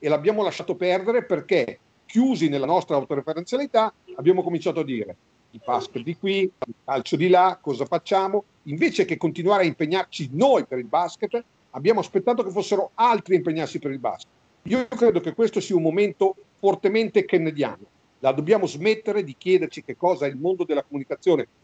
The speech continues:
può fare per il basket e dobbiamo finalmente rispondere con coraggio, e creatività, innovazione, entusiasmo e passione, quella che non tutti hanno, a parte noi quattro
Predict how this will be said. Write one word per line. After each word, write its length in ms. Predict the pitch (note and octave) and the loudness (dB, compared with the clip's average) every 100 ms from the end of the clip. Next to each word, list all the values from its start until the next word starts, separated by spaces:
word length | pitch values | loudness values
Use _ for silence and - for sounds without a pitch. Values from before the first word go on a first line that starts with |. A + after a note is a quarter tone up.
| _ | _
può 120 | D3+ | -2
fare 260 | D3 F3 D#3 | 4 4 4
per 140 | C#3 | 0
il 100 | A#2 | -4
basket 540 | A2 D3+ D#3 - F#3+ G#3 _ - | 0 0 -2 -6 -4 -4 _ -4
e 120 | C#3 | 2
dobbiamo 400 | E3+ F3 F#3+ C3+ | 2 4 2 2
finalmente 600 | - C#3+ D3 A#3+ A3 D3+ | -4 -4 -2 -2 2 2
rispondere 680 | E3 - G3 D#3+ A#2+ G#2 - | 0 -2 2 2 0 -10 -2
con 200 | G#3 G#3+ | 0 0
coraggio, 600 | A3 F#3+ D#3+ A#2 - G#2+ _ _ - | 0 2 0 -2 -12 -14 _ _ -14
e 80 | A#2+ | -10
creatività, 880 | - F3 A3+ - G#3 F#3 F#3 B2+ - - | 0 2 2 0 -4 0 2 0 -2 -10
innovazione, 600 | D#3 G#3+ A#3 A3 A3+ D#3+ F#3 | -4 0 0 0 -2 -2 0
entusiasmo 480 | G3 G3+ G3 E3+ - | -2 0 -2 -2 -6
e 180 | - E3 | 0 0
passione, 760 | D#3+ E3+ - G3+ G3+ E3 D3 A3 _ _ | 2 -2 -2 0 2 2 0 -6 _ _
quella 280 | E3+ D3+ C#3+ | 0 0 0
che 100 | D3+ | -2
non 140 | D3 | -4
tutti 280 | F3+ - D#3 | -8 -6 -2
hanno, 420 | C3 B2+ D#3 A#3 _ - | -2 -2 -2 -2 _ -16
a 100 | - | -6
parte 340 | D#3+ D#3 D#3 | -2 -2 -2
noi 180 | C#3+ B2+ | -2 -2
quattro 480 | E3+ D3 - D3 | -2 -2 -2 -6